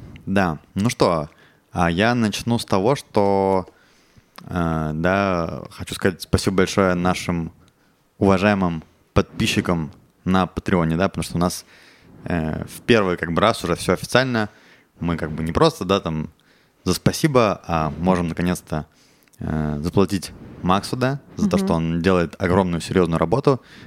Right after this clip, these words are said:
Speaker 1: В этом нам помогли наш партнёр Ш-, Ш-, Шаббат Исраили. Да, и подписчики на, на Патреоне практически, мы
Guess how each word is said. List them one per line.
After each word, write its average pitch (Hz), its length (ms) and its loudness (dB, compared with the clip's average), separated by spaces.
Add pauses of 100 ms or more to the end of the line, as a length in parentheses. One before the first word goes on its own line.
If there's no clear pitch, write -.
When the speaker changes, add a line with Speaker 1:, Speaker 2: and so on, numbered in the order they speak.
(160)
Speaker 1:
В 92 80 2
этом 98 220 2
нам 87 180 0
помогли 92 500 2 (400)
наш 85 240 -2
партнёр 101 460 2 (480)
Ш-, - 120 -8
Ш-, - 120 -6
Шаббат 98 300 2
Исраили. 107 540 0 (840)
Да, 110 320 2
и 95 100 0
подписчики - 440 0
на, 95 260 0
на 101 140 -2
Патреоне 143 320 0 (160)
практически, 131 520 -2
мы 104 220 2